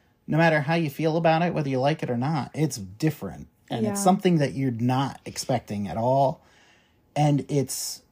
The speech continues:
Speaker 1: you know, at the end of the day, real. I, I realize it's just a movie. But again, it's a, what would you do if you're in that situation type of ending when you think you're doing the right thing?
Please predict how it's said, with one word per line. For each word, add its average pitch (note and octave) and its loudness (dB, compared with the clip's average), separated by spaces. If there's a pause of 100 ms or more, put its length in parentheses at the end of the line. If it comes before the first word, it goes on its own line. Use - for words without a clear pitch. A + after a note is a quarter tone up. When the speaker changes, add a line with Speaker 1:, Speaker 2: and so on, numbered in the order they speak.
Speaker 1:
you C3+ -2
know, A#2 0
at B2+ -10
the A#2+ -2
end C3+ 2
of C#3 0
the B2 -4
day, A#2+ -2
real. B2+ 2
I, G#2+ -6 (120)
I - -2
realize C3+ 4
it's G2+ -6
just - -10
a G2+ -4
movie. G2+ -4 (560)
But C3+ 4 (580)
again, C3+ 2
it's A#2+ -2
a, A#2 -4 (260)
what C#3 0
would E3+ 4
you E3 4
do C#3+ 2
if A#2+ -2
you're C3+ 0
in D3 6
that B2+ 0
situation C3 -2
type D3 0
of B2 -2
ending C3+ 2 (260)
when C3 2
you B2+ 4
think G3+ 4
you're D#3+ 4
doing E3 6
the D3+ 4
right D#3 4
thing? D3 0